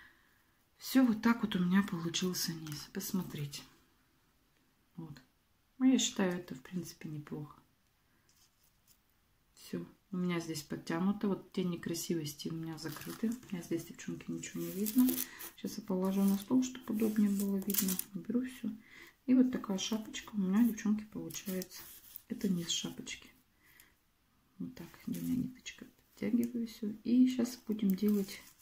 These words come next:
верх шапочки. Вот, девчонки. Я считаю, получилось неплохо. Сейчас я закреплю всё.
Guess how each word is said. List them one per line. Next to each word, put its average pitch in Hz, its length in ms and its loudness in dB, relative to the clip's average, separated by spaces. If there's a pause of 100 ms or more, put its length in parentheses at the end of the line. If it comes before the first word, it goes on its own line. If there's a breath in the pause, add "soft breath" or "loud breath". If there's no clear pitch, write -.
(600 loud breath)
верх 185 520 0
шапочки. - 720 -6 (500)
Вот, 202 200 0
девчонки. - 420 -8 (920 loud breath)
Я 233 140 4
считаю, 208 400 0
получилось 180 560 -4
неплохо. 175 500 -6 (1700 loud breath)
Сейчас 196 400 2
я 185 40 2
закреплю 208 560 2
всё. 196 260 -4